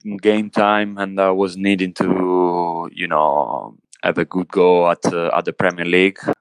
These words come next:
I played a few games with Arsenal, and I was always trying to make my mark, uh,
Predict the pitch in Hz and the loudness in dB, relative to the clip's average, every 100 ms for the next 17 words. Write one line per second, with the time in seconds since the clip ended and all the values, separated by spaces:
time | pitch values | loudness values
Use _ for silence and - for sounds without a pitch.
0 | - - 85 - 104 98 92 95 92 92 | -10 -6 -4 0 2 4 2 0 0 -2
1 | 90 87 87 87 90 - 90 87 87 80 | -2 -2 2 4 4 0 0 0 2 0
2 | 80 80 82 - - - - 85 82 82 | 0 2 0 0 -10 -10 0 2 2 0
3 | - 85 82 82 82 82 82 - - _ | 0 -2 -2 0 2 4 4 0 -16 _
4 | _ _ 95 92 - 85 85 85 85 82 | _ _ -2 -2 0 -4 -2 0 0 -2
5 | - 85 80 80 80 78 78 | -8 -6 -2 0 2 2 0